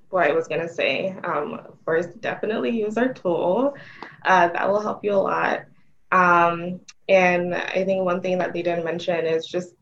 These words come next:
don't use, uh, gendered pronouns, right? So she, he's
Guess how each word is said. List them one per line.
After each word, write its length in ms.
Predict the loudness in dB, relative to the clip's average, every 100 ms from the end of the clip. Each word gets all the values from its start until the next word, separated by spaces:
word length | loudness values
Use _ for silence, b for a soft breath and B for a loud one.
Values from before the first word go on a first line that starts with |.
| _
don't 260 | 2 2 2
use, 360 | 0 0 -2 0
uh, 400 | 2 4 4 0 -4 -20 _ _ _ _ _ -20 -20 -2
gendered 400 | 2 2 0 -2
pronouns, 640 | -2 0 2 2 0 -6 -20 -20 -20 -20 -4
right? 340 | 0 2 0 0
So 540 | 2 4 4 2 0 -6 -16 -20 -20 -20 -20 _
she, 800 | -14 -2 2 4 4 4 2 0
he's 920 | -2 -10 -4 0 2 2 2 0 -6